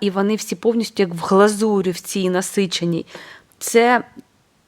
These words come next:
ви уявляєте, як це смачно? Обов'язково якусь капусту. Я, як правило, роблю ще салат із синьої капусти, бо це,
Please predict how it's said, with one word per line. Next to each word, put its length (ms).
ви 200
уявляєте, 500
як 220
це 120
смачно? 500
Обов'язково 1040
якусь 380
капусту. 640
Я, 220
як 240
правило, 480
роблю 320
ще 280
салат 440
із 120
синьої 580
капусти, 580
бо 140
це, 240